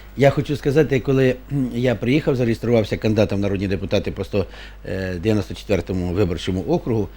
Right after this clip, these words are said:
а це місто Черкаси. Я скажу, дуже хороші, красиві, е, красиві жінки.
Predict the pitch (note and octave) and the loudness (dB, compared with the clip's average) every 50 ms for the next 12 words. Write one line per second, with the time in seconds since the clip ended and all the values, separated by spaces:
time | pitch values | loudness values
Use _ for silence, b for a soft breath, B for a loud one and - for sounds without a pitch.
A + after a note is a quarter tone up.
0 | B B B - G#2 - C3+ B2+ C#3+ C3 - C#3+ - D#3+ C#3+ - - G#2+ F2 - | B B B -6 -2 0 2 2 2 0 0 -4 -2 -2 -4 0 0 0 0 0
1 | - - F2 - - - - - - - - - - - - - - - - - | -4 -12 -14 -14 -16 -18 -20 -20 -20 -20 -20 -20 -20 -20 -20 -20 -20 -20 -10 0
2 | A2+ B2 A#2+ - B2 A#2 C#3 C3 - B B B B B C3+ D#3+ C3 C#3 A#2+ G#2+ | 0 0 0 0 -2 0 0 0 -2 B B B B B 0 2 4 4 2 0
3 | - - - - - - - - - C#3+ D#3 C#3+ - A#2+ - - A#2 - - C3 | -4 -10 -18 -20 -20 -16 -10 -4 0 0 0 0 0 -2 -2 -2 -2 0 2 4
4 | B2 A#2 G#2+ G2+ - b b b b b b b b b - G#2+ G#2+ G#2 G2 - | 4 4 4 2 0 b b b b b b b b b -2 -2 0 0 -2 -2
5 | - A2+ A#2 - B2 A#2 A#2 G#2 A#2 B2 A#2 - - F2 D#2+ | -2 -4 -2 0 0 0 2 0 0 -2 -4 -4 -6 -6 -6